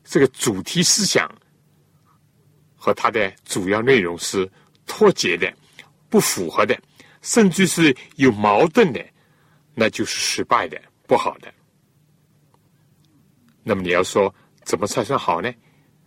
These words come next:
好的引论一定是和后面的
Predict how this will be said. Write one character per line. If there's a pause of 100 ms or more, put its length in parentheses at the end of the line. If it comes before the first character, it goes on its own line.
(260)
好
的 (1040)
引
论 (880)
一
定
是 (460)
和
后
面
的